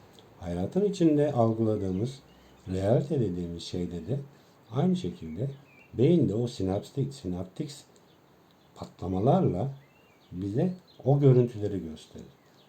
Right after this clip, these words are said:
Ve biz onları görürüz, yaşarız,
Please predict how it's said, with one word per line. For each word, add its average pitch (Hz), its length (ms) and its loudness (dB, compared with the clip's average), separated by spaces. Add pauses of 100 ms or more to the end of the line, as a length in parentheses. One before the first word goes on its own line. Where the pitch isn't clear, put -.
(140)
Ve 95 120 -6
biz 110 140 -2
onları 95 460 -2 (340)
görürüz, 156 480 0 (560)
yaşarız, 143 500 -2